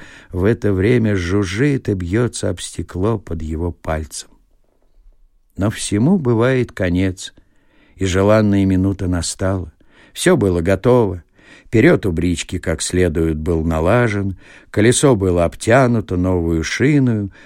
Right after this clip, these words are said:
кони приведены с водопоя, и разбойники-кузнецы отправились, пересчитав полученные целковые и пожелав благополучия. Наконец,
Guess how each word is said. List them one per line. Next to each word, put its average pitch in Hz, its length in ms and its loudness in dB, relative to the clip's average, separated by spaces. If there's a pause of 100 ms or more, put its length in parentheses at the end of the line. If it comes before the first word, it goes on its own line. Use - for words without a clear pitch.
(200)
кони 127 280 4
приведены 85 640 0
с - 120 -6
водопоя, 101 840 0 (400)
и 92 80 -2
разбойники-кузнецы 120 1600 2
отправились, 139 1000 -2 (280)
пересчитав 92 680 -2
полученные 80 720 -2
целковые 123 840 0 (260)
и 107 100 -4
пожелав 85 720 -2
благополучия. 78 1120 -8 (1120)
Наконец, 127 720 0